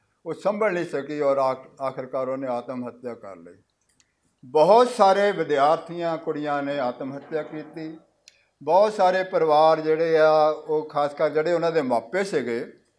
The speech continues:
ਅ, ਉਹ, ਉਹ ਅੰਗਰੇਜ਼ੀ ਨਹੀਂ ਜਾਣਦੇ ਸੀ। ਸਕੂਲ ਵਾਲੇ, ਜਾਣੀ ਇਹ ਗੋਰੇ ਲੋਕ ਜਿਹੜੇ ਸੀਗੇ, ਉਸ ਤਰ੍ਹਾਂ ਦਾ ਜਿਹੜੇ ਗੋਰੇ ਬਸਤੀਵਾਦੀ ਸੀਗੇ, ਉਹਨਾਂ ਨੂੰ ਅੰਗਰੇਜ਼ੀ ਵਿੱਚ ਚਿੱਠੀਆਂ ਲਿਖਦੇ ਸੀ। ਮਾਪਿਆਂ ਦੇ ਮਨ ਵਿੱਚ ਇਹ ਸੀ ਵੀ ਚਲੋ ਸਾਡੇ ਬੱਚੇ ਪੜ੍ਹ ਜਾਣਗੇ, ਇਹਨਾਂ ਦੀ ਜ਼ਿੰਦਗੀ ਬਿਹਤਰ ਹੋ ਜਾਏਗੀ।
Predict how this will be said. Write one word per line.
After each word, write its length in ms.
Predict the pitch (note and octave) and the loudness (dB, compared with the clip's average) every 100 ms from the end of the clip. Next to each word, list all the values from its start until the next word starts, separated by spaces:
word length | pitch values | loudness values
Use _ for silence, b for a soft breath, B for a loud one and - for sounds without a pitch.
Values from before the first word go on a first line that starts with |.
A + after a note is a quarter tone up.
| _ _ _ _ _ - | _ _ _ _ _ -10
ਅ, 640 | C#3+ C#3+ C#3+ C#3+ C#3+ D3 - _ _ _ _ _ _ - | -4 0 2 0 -2 -6 -16 _ _ _ _ _ _ -6
ਉਹ, 180 | G3+ | -4
ਉਹ 140 | G3+ G#3+ | -2 -2
ਅੰਗਰੇਜ਼ੀ 380 | G3 F#3 F3+ A#3 | -2 -2 -2 -2
ਨਹੀਂ 120 | A#3 | 0
ਜਾਣਦੇ 380 | F#3+ C#3+ A#2+ A2 | 0 0 -2 -8
ਸੀ। 280 | - F#2 _ _ | -10 -20 _ _
ਸਕੂਲ 440 | - - F3 G3+ | -20 -6 -4 0
ਵਾਲੇ, 320 | G3 F#3+ G3 | 4 6 4
ਜਾਣੀ 260 | F#3+ F#3 F#3 | 2 0 0
ਇਹ 300 | F#3 F#3 F3 | -4 -2 -2
ਗੋਰੇ 320 | C#3 D3+ F#3 | -2 -2 0
ਲੋਕ 320 | D#3 D#3 D#3 | 2 2 2
ਜਿਹੜੇ 320 | C3+ C3 C3+ | -6 -8 -8
ਸੀਗੇ, 280 | B2+ A#2 A2+ | -8 -10 -8
ਉਸ 180 | C#3 C#3 | -8 -8
ਤਰ੍ਹਾਂ 220 | D#3 C#3+ | -8 -6
ਦਾ 200 | D3 D3 | -2 -4
ਜਿਹੜੇ 340 | C#3+ D3+ D3 B2+ | -4 -6 -6 -8
ਗੋਰੇ 360 | G#2+ A#2 C#3+ | -8 -4 -2
ਬਸਤੀਵਾਦੀ 640 | D3+ C#3+ C#3+ C#3+ C3 B2 B2+ | -2 -4 -6 -6 -6 -6 -8
ਸੀਗੇ, 460 | B2 A2 B2 E3+ - _ b b b b | -10 -10 -10 -12 -16 _ b b b b
ਉਹਨਾਂ 240 | F3 F3 F#3+ | -8 -2 -2
ਨੂੰ 120 | F#3+ | -2
ਅੰਗਰੇਜ਼ੀ 380 | F#3 E3 E3 G3 | 0 -2 -2 -4
ਵਿੱਚ 200 | G3 F#3+ | -2 -2
ਚਿੱਠੀਆਂ 280 | F3+ D#3+ D3+ | -4 -6 -4
ਲਿਖਦੇ 380 | A#2+ G#2 G2 | -4 -8 -18
ਸੀ। 240 | G2 - _ _ _ _ _ - | -20 -20 _ _ _ _ _ -4
ਮਾਪਿਆਂ 360 | D#3 F3+ A#3+ A#3 | 0 2 2 0
ਦੇ 80 | |
ਮਨ 220 | A#3 A3+ A3 | 2 0 0
ਵਿੱਚ 240 | A3 G#3+ | -2 0
ਇਹ 180 | A3 G#3+ | 0 0
ਸੀ 140 | G#3+ | -2
ਵੀ 120 | G#3+ | -4
ਚਲੋ 240 | G#3 G3+ F#3+ | -2 -2 0
ਸਾਡੇ 260 | F3+ F3 | 2 2
ਬੱਚੇ 280 | F3+ E3+ E3+ | 2 2 0
ਪੜ੍ਹ 280 | D#3+ F3 F#3+ | 2 4 4
ਜਾਣਗੇ, 540 | F3 F3+ F3 D#3+ E3 | 4 2 0 -2 -2
ਇਹਨਾਂ 180 | E3 E3 | 0 -2
ਦੀ 120 | D3 | -4
ਜ਼ਿੰਦਗੀ 380 | C3+ C#3+ C#3+ C#3+ | -4 -4 -4 -4
ਬਿਹਤਰ 340 | C3+ E3 E3 E3 | -2 -2 -2 -6
ਹੋ 160 | B2+ | -4
ਜਾਏਗੀ। 480 | B2+ B2+ B2 A#2+ B2+ | -4 -6 -6 -8 -12